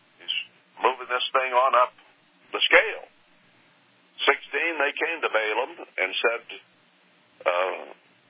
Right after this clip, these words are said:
"Let nothing hinder you from coming to Balak, for I promote you to very great honor, and I will do whatsoever you say to me. Come therefore, I pray you,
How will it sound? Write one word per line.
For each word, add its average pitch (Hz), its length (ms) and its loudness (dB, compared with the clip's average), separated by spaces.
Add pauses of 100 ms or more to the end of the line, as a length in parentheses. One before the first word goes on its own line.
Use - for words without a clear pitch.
(880)
"Let 127 220 2
nothing 147 380 -2
hinder 139 320 0
you 117 260 2
from 117 240 -8
coming 147 480 2 (880)
to 120 400 -2
Balak, 131 440 2 (240)
for 98 120 0
I 107 160 6
promote 135 480 -2
you 143 200 0
to 117 160 -2
very 160 640 6
great 143 340 2
honor, 113 480 2
and 104 200 2
I 113 120 6
will 127 160 -2
do 135 180 -6
whatsoever 135 640 -2
you 127 260 0
say 139 320 -2
to 135 100 -4
me. 107 440 0 (680)
Come 160 240 6
therefore, 110 540 0
I 110 120 2
pray 156 340 0
you, 110 380 -2